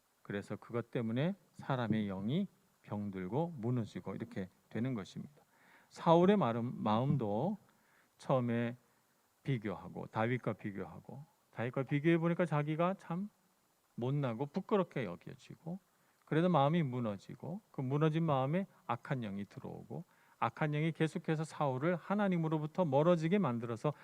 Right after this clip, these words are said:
그가 이렇게 된 것입니다. 그러니 여러분, 인생을 살다가 여러분 마음속에 자꾸 누군가와 비교하면서 "난 왜 저렇게, 에, 어, 저 사람이 갖고 있는 저런 게 없을까?"라고 하는 마음이 들 때는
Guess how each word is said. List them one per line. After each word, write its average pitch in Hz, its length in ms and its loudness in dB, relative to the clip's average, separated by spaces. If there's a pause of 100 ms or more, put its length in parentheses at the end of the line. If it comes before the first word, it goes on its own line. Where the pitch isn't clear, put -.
(100)
그가 131 220 2
이렇게 110 320 -2
된 107 220 -4
것입니다. - 500 -14 (1300)
그러니 214 220 10
여러분, 185 680 10
인생을 180 360 6
살다가 175 720 6
여러분 233 280 4
마음속에 160 440 2
자꾸 202 240 0
누군가와 196 460 8
비교하면서 156 600 4 (300)
"난 180 180 4
왜 196 80 2
저렇게, 143 600 -2 (580)
에, 110 340 -4 (300)
어, 107 160 -10 (220)
저 127 120 -4
사람이 143 320 0
갖고 135 280 -4
있는 131 160 -2
저런 120 260 -2
게 143 80 -2
없을까?"라고 117 960 -2
하는 208 160 4
마음이 160 440 4
들 131 160 -2
때는 135 440 0